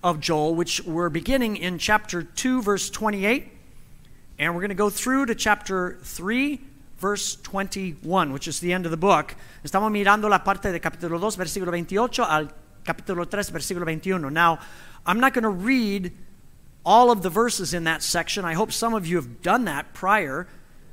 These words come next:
But what I will be doing is highlighting some of the key verses that really trace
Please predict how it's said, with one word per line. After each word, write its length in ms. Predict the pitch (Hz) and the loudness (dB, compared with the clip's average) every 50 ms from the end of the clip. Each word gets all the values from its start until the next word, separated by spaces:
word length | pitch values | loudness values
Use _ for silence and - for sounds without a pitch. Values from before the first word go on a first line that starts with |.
| - - - | -18 -6 -4
But 140 | 190 220 202 | -2 0 2
what 160 | 202 226 220 | 4 4 6
I 80 | 208 | 6
will 240 | 202 190 202 254 285 | 4 4 4 2 2
be 140 | 254 269 226 | 2 0 0
doing 340 | 160 170 202 202 202 196 185 | 0 0 0 0 0 -2 -4
is 140 | 170 160 - | -6 -8 -8
highlighting 720 | - - - 202 214 208 190 175 160 147 139 135 127 113 - - - - - - - - | -6 0 2 2 2 4 2 2 2 2 0 -4 -10 -12 -14 -18 -20 -20 -20 -20 -20 -14
some 260 | - - - 226 214 208 | -10 -4 -2 -2 -2 -2
of 100 | 196 165 | -2 -4
the 60 | 165 | -6
key 280 | - - - 240 240 | -6 -4 -2 -2 0
verses 420 | 214 180 202 208 - - 165 143 - | 2 2 2 2 0 -2 -6 -4 -2
that 160 | 175 156 - | -2 -2 -2
really 300 | 165 160 214 226 240 208 | -2 0 0 0 0 -2
trace 760 | - - - - - 208 220 220 214 202 - - - - | -4 -8 -10 -6 -4 0 0 2 2 0 0 -2 -4 -4